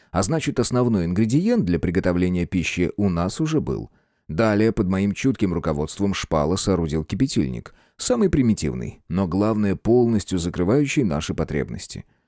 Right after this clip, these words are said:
Пара тонких пластин из металла, два провода из покорёженной колымаги. Между пластинами изолятор, в качестве которого прекрасно подошёл прутик.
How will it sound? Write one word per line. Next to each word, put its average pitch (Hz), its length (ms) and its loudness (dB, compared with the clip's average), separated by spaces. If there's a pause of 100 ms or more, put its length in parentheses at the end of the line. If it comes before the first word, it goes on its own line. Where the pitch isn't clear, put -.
(200)
Пара 147 240 4
тонких 113 420 0
пластин 95 440 0
из 78 100 -6
металла, 156 460 0
два 87 260 0
провода 147 500 2
из 117 240 2
покорёженной 95 720 0
колымаги. 71 600 -2 (340)
Между 98 320 0
пластинами 85 600 0
изолятор, 147 540 0
в - 120 -14
качестве 180 480 -2
которого 180 400 2
прекрасно 170 600 0
подошёл - 420 -2
прутик. - 580 -6